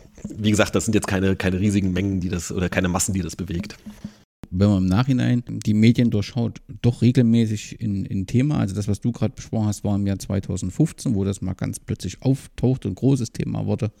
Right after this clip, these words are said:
Speaker 2: und dann aber letztendlich abgeschlossen wurde. Und es gab auch schon mal zweitausendfünfzehn, dass der Heinz Hankammer, über den wir dann gleich sprechen werden, der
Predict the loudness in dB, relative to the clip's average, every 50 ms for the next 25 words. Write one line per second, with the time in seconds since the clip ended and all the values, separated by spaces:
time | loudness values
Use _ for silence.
0 | _ -20 -20 -20 -20 -20 -20 -20 -12 _ -4 -2 0 2 2 0 0 -2 -2 0
1 | 2 2 2 2 2 0 -2 -4 -4 -2 -2 -4 -2 -2 -6 -4 -4 -8 -2 -2
2 | -2 2 2 4 2 4 2 0 -4 -6 -10 -20 -20 -20 -12 -4 -2 -2 -2 2
3 | 2 0 0 0 -4 -6 -4 -2 0 2 2 2 2 0 0 0 0 0 0 0
4 | -2 -2 0 0 -2 -2 0 2 2 2 2 -2 -8 -16 -10 -8 -4 -2 -2 -2
5 | -2 -2 -4 -2 0 0 2 2 2 0 0 -2 -4 -2 0 0 0 0 -2 -2
6 | 0 2 2 2 2 0 -2 -2 0 0 2 2 2 0 0 0 0 0 0 0
7 | -2 -6 -12 -10 -4 -4 -2 0 2 2 2 2 2 2 2 2